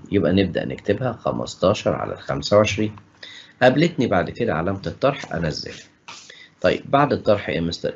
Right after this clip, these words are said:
جا ج، نرجع تاني للجيم، أدي جا الجيم. جا الجيم هتساوي يا مستر المقابل على الوتر. طيب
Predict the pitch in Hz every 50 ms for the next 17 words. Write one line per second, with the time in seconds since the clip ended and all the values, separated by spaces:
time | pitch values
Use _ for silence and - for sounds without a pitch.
0 | - 80 73 69 82 90 95 95 98 113 110 110 104 101 - - - - 78 82
1 | 80 - 76 - - 92 92 95 90 85 82 76 73 - - - - - - 110
2 | 123 120 113 92 95 101 107 107 - - 78 73 - - - - - _ _ _
3 | _ _ _ _ _ _ - - - _ _ _ - 101 139 151 156 147 131 135
4 | 143 156 170 156 - - 98 - - - 110 98 90 82 78 80 85 90 - -
5 | - - - - 90 87 87 85 - - - 113 120 123 127 131 139 143 160 170
6 | 165 160 - _ _ _ _ _ _ _ _ _ _ - 69 71 82 101 113 135
7 | 160 - - _ _ _ _ _ _ _ - 104 95 85 71 69 - - - -
8 | - - 90 78 71 -